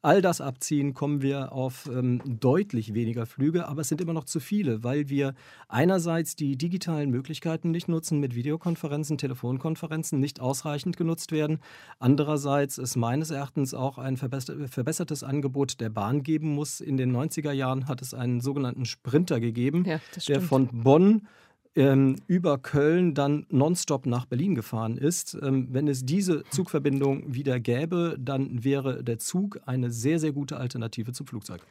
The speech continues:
Speaker 2: Die Klimapolitik liegt Ihnen ja sehr am Herzen, also auch Ihnen ganz persönlich. Sie sind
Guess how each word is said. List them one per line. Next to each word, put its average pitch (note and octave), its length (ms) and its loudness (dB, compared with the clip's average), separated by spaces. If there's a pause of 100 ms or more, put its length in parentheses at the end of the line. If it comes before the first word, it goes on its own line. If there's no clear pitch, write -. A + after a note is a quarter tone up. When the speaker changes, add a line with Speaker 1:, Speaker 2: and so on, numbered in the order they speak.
(200)
Speaker 2:
Die E3+ 60 -4
Klimapolitik A3+ 720 0
liegt G3+ 320 -4
Ihnen A#3 240 4
ja C#4 380 2 (220)
sehr F#3 460 2
am F#3+ 140 4
Herzen, D#3+ 500 0
also E3+ 220 2
auch E3+ 160 -2
Ihnen G#3+ 320 6
ganz F#3+ 520 4
persönlich. D#3+ 800 2
Sie B3 520 4
sind A#3 580 4